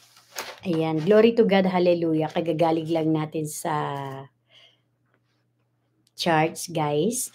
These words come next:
at nakarating tayo dito na mapayapa ligtas. Napakaganda ng mensahe sa araw na ito. In Jesus Christ, we have hope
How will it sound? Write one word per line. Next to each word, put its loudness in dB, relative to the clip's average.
at -6
nakarating -2
tayo -2
dito -4
na -2
mapayapa -2
ligtas. -6
Napakaganda 0
ng 2
mensahe -2
sa -6
araw -2
na -4
ito. -6
In 4
Jesus 0
Christ, 0
we 0
have -2
hope 4